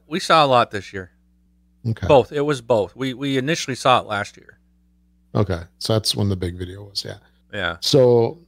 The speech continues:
Speaker 2: it looks awesome. Uh, looks interesting. Uh, I'll, I'll probably get it.
Speaker 1: Yeah, I think, uh, I'm hoping, you know, it's, uh, I have high hopes for it. So we'll keep, uh, we'll keep y'all
Speaker 2: 'Cause it's an E A game, right?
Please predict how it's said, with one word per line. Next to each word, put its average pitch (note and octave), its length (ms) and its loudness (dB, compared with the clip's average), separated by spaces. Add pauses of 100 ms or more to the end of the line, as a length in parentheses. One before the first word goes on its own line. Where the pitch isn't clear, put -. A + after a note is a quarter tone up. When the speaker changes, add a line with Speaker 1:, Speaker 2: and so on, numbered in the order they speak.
(160)
Speaker 2:
it C3+ 80 0
looks F3 280 2
awesome. B2+ 720 2
Uh, G#2+ 460 0
looks A2+ 300 -4
interesting. G2+ 720 -2 (160)
Uh, G2+ 340 -2
I'll, B2 240 -2
I'll D3 140 0
probably - 300 0
get F2 180 -6
it. A2+ 160 -8 (800)
Speaker 1:
Yeah, A2+ 280 -6
I G#2 80 0
think, A#2 280 -4
uh, G#2+ 240 0 (240)
I'm G3+ 160 6
hoping, F3+ 440 4 (300)
you E3 120 -2
know, D3+ 280 2 (160)
it's, - 320 -12
uh, A#2+ 300 -2 (500)
I C3 80 -6
have B2+ 220 -2
high A#2 140 -6
hopes A2+ 220 -4
for A2+ 220 -6
it. - 100 -8 (1000)
So - 260 -20 (500)
we'll G#2+ 220 -20
keep, G#2+ 120 -16 (100)
uh, G#2+ 160 -10
we'll G2+ 100 -16
keep - 240 -20
y'all G2 280 -14
Speaker 2:
'Cause C3 220 0
it's C#3+ 220 -2
an C3+ 140 4
E C#3 180 6
A D3 140 4
game, F#2 280 -2
right? G2 260 -2